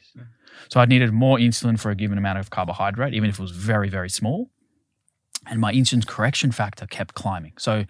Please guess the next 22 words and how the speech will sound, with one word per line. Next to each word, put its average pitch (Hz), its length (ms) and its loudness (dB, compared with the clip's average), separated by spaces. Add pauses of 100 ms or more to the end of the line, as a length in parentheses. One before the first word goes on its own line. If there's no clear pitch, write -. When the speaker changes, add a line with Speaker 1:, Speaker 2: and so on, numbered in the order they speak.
(280)
Speaker 2:
if 120 140 -2
I 123 120 6
found 139 340 6
that 127 80 4
I 117 80 6
was 107 140 0
high 139 240 6
in 127 100 2
the 113 60 4
morning 123 480 2 (640)
for, - 360 -2
from 110 420 2 (100)
this 117 180 0
overnight 110 380 2
fast 120 400 6
where 113 80 2
my 101 120 2
liver 110 280 2
had 101 140 0
put - 140 -8
glucose 143 460 2
out, 98 300 0